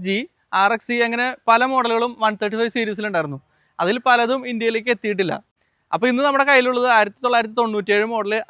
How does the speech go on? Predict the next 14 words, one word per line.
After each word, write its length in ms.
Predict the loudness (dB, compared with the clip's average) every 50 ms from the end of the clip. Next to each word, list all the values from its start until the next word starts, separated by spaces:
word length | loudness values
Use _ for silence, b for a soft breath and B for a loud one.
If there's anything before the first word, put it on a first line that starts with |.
| 4 4
ആർ 160 | 6 6 4 2
എക്സ് 160 | -2 -4 -4 -2
സി 40 | 2 4 4 4
ആണ്. 120 | 4 4 0 -6 -12 _ _ _ _ _ _ 2 4
ആർ 100 | 6 6 4
എക്സ് 120 | 2 0 0
സിയെ 160 | 0 0 0 0
കുറിച്ച് 200 | -2 -4 -4 -2 0
പറയുമ്പോൾ 420 | 2 2 2 2 0 0 0 2 2 0 -2 -4 -6 _ _ _ _ _ 0
ആയിരത്തി 260 | 0 0 0 -2 -4 -4
തൊള്ളായിരത്തി 340 | 0 2 2 2 2 2 0 -2
എൺപത്തഞ്ചില് 600 | -2 -2 -2 -2 -2 0 -2 -2 -2 -2 -2 -2 -4 -2 -2
ഗ്ലോബൽ 360 | -2 0 0 0 -2 -2 -2 0 0
മാർക്കറ്റിലും 560 | 0 0 0 -2 -6 -8 -6 -8 -8 -8